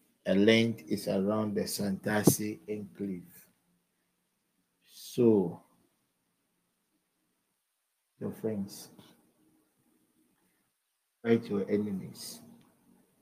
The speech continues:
Kumasi, we are coming. Eight o'clock to three.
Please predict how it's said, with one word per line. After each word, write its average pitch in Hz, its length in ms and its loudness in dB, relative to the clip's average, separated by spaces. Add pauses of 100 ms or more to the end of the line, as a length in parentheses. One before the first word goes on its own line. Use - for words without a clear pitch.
(600)
Kumasi, 135 640 6 (220)
we 120 160 6
are 113 80 6
coming. 117 400 0 (2250)
Eight 123 160 -12
o'clock 110 500 4
to 113 100 -2
three. 107 520 -4